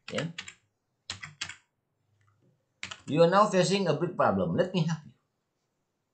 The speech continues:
Anda sekarang lagi facing, menghadapi a big problem, masalah yang besar. Let me help you.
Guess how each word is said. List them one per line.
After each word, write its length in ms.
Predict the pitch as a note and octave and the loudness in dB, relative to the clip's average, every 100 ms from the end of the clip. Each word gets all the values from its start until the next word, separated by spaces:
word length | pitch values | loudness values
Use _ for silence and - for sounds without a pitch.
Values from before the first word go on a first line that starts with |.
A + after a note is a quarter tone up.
| _ _ _ _ _ _ _ - | _ _ _ _ _ _ _ -6
Anda 240 | B2 E3 G3+ | -2 2 2
sekarang 880 | F3 D#3+ E3 E3+ G3 G3 F#3+ F#3+ - _ _ _ _ - _ - | 0 2 4 6 2 0 -6 -10 -16 _ _ _ _ -20 _ -2
lagi 800 | B2 E3 D3+ C3+ F3 F#3 F#3 - | 4 4 4 0 -2 -2 -4 -16
facing, 480 | - D3+ D3+ E3+ E3 | -6 -2 0 2 2
menghadapi 640 | D3 A#2+ B2 D3 - E2+ - _ _ _ _ - | 2 0 2 2 2 -4 -12 _ _ _ _ -12
a 80 | - G2 | -6 -4
big 240 | D3 D3 | -4 -8
problem, 640 | - C#3 C#3 C3 E3 B2+ - | 0 4 6 4 0 -4 -12
masalah 480 | - F#2+ B2+ B2 B2+ | -10 -6 0 2 2
yang 160 | A#2 A2+ | 2 0
besar. 480 | G#2 B2+ G2 - _ _ _ _ _ _ _ _ _ _ _ _ _ _ | -2 -4 -4 -6 _ _ _ _ _ _ _ _ _ _ _ _ _ _
Let 240 | - - G2+ | -2 -2 -2
me 160 | F#2 | -6
help 320 | E2 D#2 C#2+ | -6 -8 -10
you. 160 | - - | -18 -20